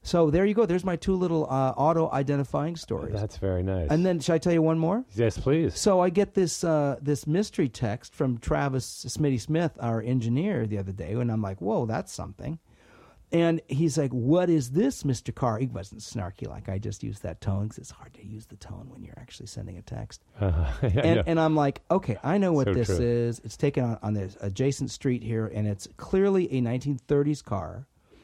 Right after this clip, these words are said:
Speaker 1: It's clearly a late thirties car. It's clearly a, um, it's a coupe, and it's most likely a General Motors car.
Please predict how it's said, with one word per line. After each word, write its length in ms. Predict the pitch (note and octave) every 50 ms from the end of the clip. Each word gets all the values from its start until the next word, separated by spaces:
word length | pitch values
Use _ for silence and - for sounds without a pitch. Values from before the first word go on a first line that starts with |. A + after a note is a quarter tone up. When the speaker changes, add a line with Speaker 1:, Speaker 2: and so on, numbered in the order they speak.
| _ _ _
Speaker 1:
It's 160 | - - -
clearly 680 | - - - - F3+ F#3 F#3 F3+ F3 E3+ D#3+ D#3 - - -
a 360 | C3+ C3+ C3 B2+ B2 A#2 - _ _ _ _ -
late 360 | B2 A#2+ B2+ D3 E3+ - - -
thirties 340 | C3+ A#2+ G2+ F#2 F2 F2+ -
car. 460 | - - - - - - G#2 B2+ - _ _ - - - - _ _
It's 240 | B2+ B2+ A#2+ - - - _ _ _ _ _ _ _ _ _ _ _ _ _ _
clearly 720 | - - - F3+ F#3+ F#3+ G3 F#3+ F3+ E3+ D#3+ D3 C#3+ - - -
a, 500 | B2+ C3 A#2+ A#2 A2+ A2+ A2 A2 A2 - - -
um, 400 | A2+ A2+ A2+ A2 G#2 G#2 G#2 G#2 -
it's 120 | - -
a 40 | -
coupe, 380 | - - F3+ C3+ - - - - - - - - _ _ _ _ _ _ _ _ - - _ _ _
and 360 | C#3 C#3+ D3 D3 C#3+ C#3 C#3 - - _ -
it's 220 | C#3 B2+ - - - _ _ _ -
most 480 | D3+ C3+ C#3+ D#3+ F#3 F#3+ - - -
likely 760 | C3 C#3 D3+ D#3 E3+ F#3 F#3 - - A2 G#2 G2 F2 G2+ - - -
a 80 | A#2+
General 400 | A#2 A2 A2 C3 C3 B2+ B2 A#2
Motors 440 | A2 A2 G#2+ A2 A2 G#2 G2+ G#2 -
car. 340 | - - - - - -